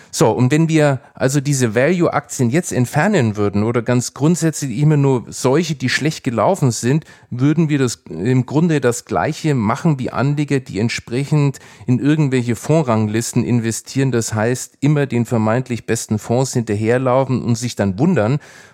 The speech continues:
warum ihre Performance schlecht ist. Und dabei hat es einen einfachen Grund. Sie laufen dem Zufall hinterher. Denn der Fonds, der heute gut läuft, kann eben morgen schon schlecht laufen und umgedreht.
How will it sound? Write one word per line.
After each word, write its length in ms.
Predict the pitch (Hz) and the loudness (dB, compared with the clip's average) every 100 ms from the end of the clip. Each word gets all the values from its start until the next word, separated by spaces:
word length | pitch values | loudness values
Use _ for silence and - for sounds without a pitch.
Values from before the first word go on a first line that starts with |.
| - | -2
warum 280 | 113 131 | 2 2
ihre 260 | 104 131 131 | 2 0 0
Performance 640 | - 127 - 170 170 123 | 0 -2 2 4 4 2
schlecht 340 | - 101 98 - | -2 -4 -6 -6
ist. 240 | 92 - - - - | -8 -8 -18 -18 -4
Und 120 | 120 | 0
dabei 340 | 123 123 135 | 0 2 2
hat 160 | 139 143 | 2 0
es 180 | 139 107 | -2 0
einen 140 | 113 | -2
einfachen 520 | 87 143 - 139 127 | 0 -2 0 0 0
Grund. 300 | - 170 160 | 2 2 2
Sie 120 | - 120 | 0 0
laufen 340 | 117 147 147 | 2 4 2
dem 180 | 147 139 | 0 0
Zufall 440 | - 220 123 101 | -2 -2 0 0
hinterher. 560 | 101 104 95 98 92 85 - - _ | 0 -2 -2 -2 -2 -2 -8 -20 _
Denn 140 | 127 120 | -2 0
der 120 | 113 | 0
Fonds, 400 | - 131 156 - - - | 0 0 0 -2 -12 -4
der 140 | 117 110 | 0 2
heute 280 | 143 151 | 0 0
gut 240 | 127 143 127 | -2 -2 0
läuft, 300 | 120 127 - | 0 0 0
kann 240 | 135 127 | -2 -2
eben 400 | 110 131 135 117 | -2 0 2 2
morgen 440 | 107 104 113 131 139 | 2 2 2 2 0
schon 260 | - 117 | 0 0
schlecht 420 | 113 - 123 - 110 | 0 -4 -6 -6 -4
laufen 600 | 95 117 120 120 113 - | 0 0 0 0 0 0
und 240 | 117 110 | -2 0
umgedreht. 720 | 135 147 113 - - 78 80 | 2 2 -2 -6 -8 -8 -10